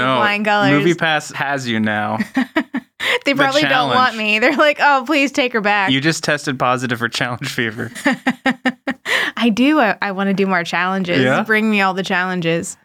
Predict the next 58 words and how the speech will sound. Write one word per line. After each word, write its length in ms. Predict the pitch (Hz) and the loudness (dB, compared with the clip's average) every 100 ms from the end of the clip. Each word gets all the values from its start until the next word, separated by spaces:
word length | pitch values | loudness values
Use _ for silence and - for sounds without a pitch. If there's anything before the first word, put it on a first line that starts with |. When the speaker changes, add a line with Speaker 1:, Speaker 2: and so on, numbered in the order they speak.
| _ _ | _ _
Speaker 2:
Um, 260 | 127 120 117 | -2 0 0
I 100 | 127 | 0
don't 160 | 143 139 | -2 -2
think 120 | 120 | -2
I 80 | 110 | -2
could 160 | - 101 | -4 -4
do 100 | 104 | -4
it 200 | 104 - | -4 -4
any 100 | 107 | -2
longer. 420 | 107 104 104 104 - | 0 0 -2 -4 -2
Speaker 1:
Well, 360 | 254 285 302 - | 0 2 2 0
Speaker 2:
It's 180 | 151 - | 0 0
been 220 | 165 190 | 0 0
a 20 | 180 | 2
Speaker 1:
it 60 | |
Speaker 2:
big 180 | 185 175 | 0 0
pain. 360 | - 151 165 147 | 0 2 2 2
Like, 220 | 113 - | 2 -2
I 40 | - | -4
have 180 | 127 - | -4 -6
to 100 | - | -4
feel 100 | 135 | -2
like 120 | 123 | -2
I 60 | |
have 120 | 113 110 | -4 -2
to, 80 | |
like, 200 | 110 107 110 | -4 -4 -2
rush 300 | 117 127 - | -2 -2 -4
and 60 | |
get 100 | 107 | -2
out 120 | 107 107 | -2 0
of 60 | |
work 240 | 110 139 151 | 0 2 4
Speaker 1:
I 60 | |
mean, 240 | 294 294 285 | 2 2 2
Speaker 2:
and, 20 | |
Speaker 1:
if, 60 | 269 | 0
Speaker 2:
like 480 | 107 - - - 220 | -2 -6 -14 -12 -2
Speaker 1:
to 120 | 262 | -2
think 260 | 254 269 294 | 0 0 0
about 300 | 233 202 196 | 0 0 0
it 140 | 185 | -2
honestly, 460 | 185 190 208 196 180 | 0 -2 -2 -2 -2
if 120 | 165 | 0
it 100 | 165 | -2
takes 220 | 185 175 | -2 -2
you 100 | 190 | -2
about 240 | 180 175 170 | 0 0 -2
an 80 | 180 | -2
hour 400 | 170 175 175 170 | -2 0 0 -2
to 140 | - | -4
do 440 | 160 160 165 160 160 | -4 0 0 -2 -4
one 240 | - 180 185 | -2 0 0
episode's 540 | 165 170 170 180 165 | -2 -4 -4 -2 -2
worth 160 | 175 160 | -2 -2
of 80 | 160 | -4
editing, 580 | 175 175 170 160 160 | -4 -4 -2 -2 -2
Speaker 2:
Yeah. 220 | 135 113 | 0 0